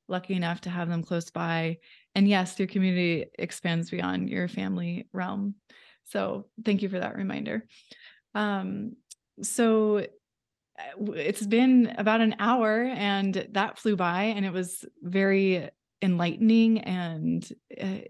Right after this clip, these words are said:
just, it was lovely to speak with you, Taylor. And so I'm just wondering, uh, as a final question, if there's anything that you were hoping to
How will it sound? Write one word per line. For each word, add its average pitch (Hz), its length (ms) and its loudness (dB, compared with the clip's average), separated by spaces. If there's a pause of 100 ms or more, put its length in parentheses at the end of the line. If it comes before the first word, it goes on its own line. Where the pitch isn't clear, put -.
just, 247 300 -4
it 233 80 0
was 226 180 0
lovely 220 280 4
to 196 100 -2
speak - 240 -8
with 175 160 -8
you, 180 80 0
Taylor. 170 380 -2
And 202 200 0
so 226 80 2
I'm 214 140 4
just 233 180 0
wondering, 202 540 0
uh, 180 300 -6
as 190 120 -4
a 208 80 -2
final 190 260 -2
question, 185 380 -2
if 185 120 0
there's 196 200 -2
anything 220 540 4
that 190 160 -4
you 190 240 0
were 185 100 -4
hoping 190 540 -2
to 175 420 -2